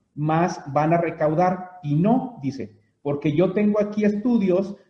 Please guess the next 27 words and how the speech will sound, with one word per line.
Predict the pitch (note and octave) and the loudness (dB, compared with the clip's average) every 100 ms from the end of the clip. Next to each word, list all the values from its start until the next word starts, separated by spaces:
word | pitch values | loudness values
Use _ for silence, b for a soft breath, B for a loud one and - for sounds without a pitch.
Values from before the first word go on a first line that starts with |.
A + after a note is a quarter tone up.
| b | b
de | A#2+ C#3 | -4 -2
contribuyentes | D3+ C#3+ C#3 C#3+ D#3+ E3+ G3+ | 0 -2 0 2 2 2 0
que | G3 | 0
han | F#3+ | 0
sido | G3 F#3 | 0 -2
auditados | F3+ E3+ F3+ F3+ D#3+ - - | -2 -2 0 0 0 -2 0
dos | F3 F#3 F3+ | 2 2 0
o | B2+ B2+ | -8 -2
tres | D#3+ F3 F3 | 0 0 0
veces | F#3 E3 C#3+ | -2 -2 -4
en | |
los | B2+ B2+ | -4 -2
últimos | E3+ G3 E3 | -2 -2 -2
cinco | E3+ F3+ F#3 | -2 -2 -2
años | F3 F3 A3+ - B _ | -2 0 -4 -4 B _
y | C#3 E3 | 0 2
eso | E3 | 2
no | F#3 F3 | 2 2
les | F3+ F3 G3 | 2 0 0
inhibe | D#3+ E3+ F3 F3 G#3 G#3 | 2 2 4 4 2 -2
el | D3 | -2
seguir | D3+ C#3+ D#3+ | -2 0 2
evadiendo, | C#3 E3+ G#3 D#3+ G#2 - _ _ _ | 2 2 2 2 -2 -8 _ _ _
sino | - F3 D#3+ D3+ | 0 4 4 4
que | E3 | 2
en | C#3 | 2
realidad | D3+ F#3 G#3 F#3+ F3 F3 | 4 4 4 4 2 -2